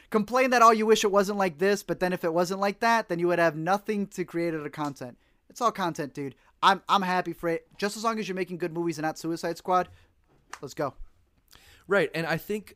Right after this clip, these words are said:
Speaker 2: the idea of "we just want good movies" is, is definitely bo-, bolstered by the freedom that both of these companies are now going to pro-, potentially have.
Speaker 1: Mm-hmm.
Speaker 2: Marvel, because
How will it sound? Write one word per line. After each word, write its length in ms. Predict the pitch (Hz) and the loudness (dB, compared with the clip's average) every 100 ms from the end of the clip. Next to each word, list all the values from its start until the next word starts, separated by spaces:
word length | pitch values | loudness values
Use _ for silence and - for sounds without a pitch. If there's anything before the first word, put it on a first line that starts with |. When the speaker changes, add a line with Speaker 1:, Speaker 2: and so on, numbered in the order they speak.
| _ | _
Speaker 2:
the 340 | 135 117 131 127 | -20 -14 -12 -6
idea 400 | 131 120 113 123 | -6 -6 -6 -6
of 260 | 113 120 113 - _ | -4 -6 -8 -20 _
"we 140 | 110 113 | -12 -8
just 260 | 127 - | -8 -8
want 280 | 104 113 107 | -10 -10 -10
good 220 | 120 104 | -14 -12
movies" 540 | 104 104 - 95 87 - - _ - | -10 -10 -12 -16 -16 -18 -20 _ -6
is, 380 | 147 143 104 - _ | -4 -4 -6 -12 _
is 300 | 139 143 110 110 _ | -18 -16 -16 -20 _
definitely 540 | 156 151 190 160 151 | -10 -8 -10 -10 -10
bo-, 420 | 120 _ 123 131 131 107 | -10 _ -10 -10 -10 -12
bolstered 540 | 123 127 - 135 113 | -10 -10 -8 -8 -8
by 380 | 90 113 101 104 - _ - | -10 -8 -8 -10 -14 _ -16
the 120 | - | -16
freedom 680 | - - 160 180 131 101 82 _ _ | -16 -6 -6 -4 -8 -10 -16 _ _
that 400 | 113 117 110 104 | -12 -10 -10 -8
both 220 | 127 120 | -8 -6
of 100 | 131 | -8
these 160 | 110 107 | -10 -12
companies 480 | - 113 107 104 117 | -12 -12 -12 -10 -10
are 80 | |
now 240 | 110 101 101 | -8 -8 -8
going 300 | 98 101 101 | -10 -12 -14
to 160 | - | -16
pro-, 240 | - - 113 | -16 -12 -12
potentially 580 | - 127 127 120 - 95 | -12 -12 -10 -12 -14 -14
have. 320 | 101 95 - | -12 -12 -12
Speaker 1:
Mm-hmm. 200 | 135 135 160 - | -12 -12 -14 -12
Speaker 2:
Marvel, 560 | 120 139 151 147 139 - - - | -6 -2 -2 -2 -4 -6 -20 -18
because 480 | 120 131 123 110 | -10 -8 -8 -10